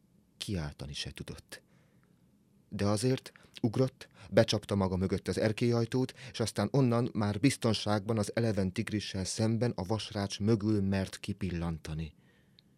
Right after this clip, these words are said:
Emberi kéz nyúlt ki a tigris bőréből. Ledobta magáról a tigrisbőrt, akkor az az ember, és így szólt hozzá: „Joggal ijedtél meg,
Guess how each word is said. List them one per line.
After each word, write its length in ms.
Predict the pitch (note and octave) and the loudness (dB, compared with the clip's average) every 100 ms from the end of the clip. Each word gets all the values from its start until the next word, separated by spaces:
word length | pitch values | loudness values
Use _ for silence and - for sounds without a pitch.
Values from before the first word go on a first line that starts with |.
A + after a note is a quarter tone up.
| _ _ _ _ _ _ _ _ - | _ _ _ _ _ _ _ _ -6
Emberi 560 | B2+ C3 G2+ G2 F#2+ - | -2 -2 -2 -2 -4 -6
kéz 440 | - A#2 G2+ F2 | -4 -2 -2 -2
nyúlt 420 | G2 G#2 F#2+ - | 0 2 0 -2
ki 160 | - G2+ | -6 -6
a 80 | F2 | -4
tigris 500 | A#2 G2+ F2 E2+ E2+ | -4 -4 -4 -4 -2
bőréből. 800 | G#2 G2 E2 D#2+ D#2+ D2+ D2 - _ _ _ _ _ _ _ _ _ _ - | 0 2 0 -4 -4 -6 -8 -18 _ _ _ _ _ _ _ _ _ _ 2
Ledobta 500 | C#3+ A#2 G#2 - G#2 | 4 4 0 0 2
magáról 480 | A2 G#2+ G#2 G2+ | 2 2 2 2
a 60 | G2 | 0
tigrisbőrt, 920 | - B2+ A#2+ C3 A#2+ C3 C#3 C#3 - - | 0 0 0 0 0 4 4 2 -6 -6
akkor 560 | A2+ A2+ - B2 B2+ - | -4 -4 -6 -4 -4 -2
az 180 | A2 G#2+ | -4 -4
az 200 | G2+ - | -4 -2
ember, 540 | A#2+ B2 C3 C3 B2 - _ _ _ _ - | 0 0 0 -2 -6 -14 _ _ _ _ -8
és 200 | A#2+ - | -8 -6
így 240 | - C#3 G#2 | -6 -6 -6
szólt 360 | - F#2 D#2+ | -6 -6 -6
hozzá: 560 | - E2 C#2 D2 C2+ C2+ _ _ _ _ _ _ _ _ _ _ _ _ _ _ _ _ | -4 -6 -6 -10 -12 -16 _ _ _ _ _ _ _ _ _ _ _ _ _ _ _ _
„Joggal 560 | - C3 B2 G2+ - E2+ | -6 -4 -4 -6 -8 -4
ijedtél 580 | F2 F2 - - F2+ F2 | -4 -6 -8 -6 -4 -2
meg, 320 | F2 F2 | -2 -4